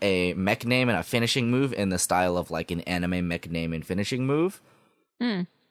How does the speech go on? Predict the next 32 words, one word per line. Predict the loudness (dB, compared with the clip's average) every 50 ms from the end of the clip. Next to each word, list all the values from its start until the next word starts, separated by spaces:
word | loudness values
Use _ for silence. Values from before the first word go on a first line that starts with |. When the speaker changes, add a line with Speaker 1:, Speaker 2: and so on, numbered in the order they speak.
| _ _ _ _ 0
Speaker 1:
And, | 2 4 4 4 4 4 4 4 4 4 4 2 2 0 -2 -4 -8 -12 _ _ _ _ _ _ _ _ _ _ _ _ _ _ _ _ _ _ 2
uh, | 2 2 4 2
it | 2 0 2
seemed | 2 2 2 4 4 4 4
like | 2 2 4 2
it | 2 4
was | 4 2 4
a | 2 2
hit | 4 4 2 2 2 0 0
because, | -2 0 2 4 2 4 2 2 2 2
um, | 4 4 4 4 4 2 0 0
that's | 2 2 2 2 2
the | 2 2
first | 2 2 2 4 4
part | 4 4
of | 4
the | 4 2
game. | 4 4 4 4
The | 4
second | 4 2 2 2 2
part | 2 2 4
is | 4 4
you | 4
actually | 2 2 2 0 -4
play | -2 0 2 2 2
it | 2 2
with | 0 -2 -2
another | -2 -2 -2 -2 -2
person. | -2 -2 -2 -2 -4 -6 -4
But, | -2 -2 -2 -2 -4 -10 -20 -18 -10 -6
Speaker 2:
Oh. | -2 0 2 4
Speaker 1:
um, | 4 4 2 0 -4